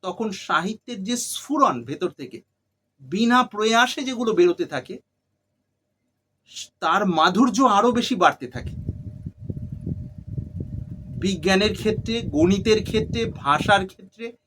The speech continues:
খেলাধুলার ক্ষেত্রে, টেকনোলজির ক্ষেত্রে, স-, মানে দৈনন্দিন জীবনের সমস্ত ক্ষেত্রে, অফিসে, আদালতে, মাঠে,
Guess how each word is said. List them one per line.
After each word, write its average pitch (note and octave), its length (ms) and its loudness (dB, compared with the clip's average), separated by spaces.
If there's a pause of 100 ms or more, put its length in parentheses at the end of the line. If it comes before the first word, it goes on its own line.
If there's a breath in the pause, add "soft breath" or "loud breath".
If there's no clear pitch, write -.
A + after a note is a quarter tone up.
(260)
খেলাধুলার G3 720 4
ক্ষেত্রে, A3+ 320 -4 (580)
টেকনোলজির A3+ 760 2
ক্ষেত্রে, A#3 340 -2 (540 loud breath)
স-, - 160 -16 (340)
মানে E3 160 2
দৈনন্দিন A#3 760 4 (160)
জীবনের A#3 360 -2
সমস্ত - 600 -6 (100)
ক্ষেত্রে, - 320 -14 (3500)
অফিসে, A#3+ 460 0
আদালতে, G3+ 720 2
মাঠে, F3 600 2